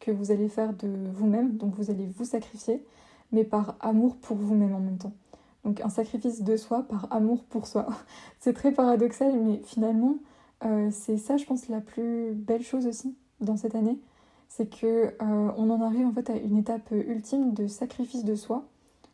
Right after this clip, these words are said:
Donc attention, euh, c'est pas, euh,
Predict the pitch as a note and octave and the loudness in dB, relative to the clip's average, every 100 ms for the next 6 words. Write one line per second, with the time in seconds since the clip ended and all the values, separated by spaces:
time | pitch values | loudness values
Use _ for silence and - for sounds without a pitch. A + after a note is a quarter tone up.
0 | - G#3+ - G#3+ G#3+ G#3 C4 - _ _ | -4 -4 -2 -2 -2 -2 -4 -6 _ _
1 | _ _ G#3+ G#3 G#3 G#3 G#3+ A3+ A3+ G#3 | _ _ -2 0 0 -2 -4 0 2 0
2 | G3+ | 0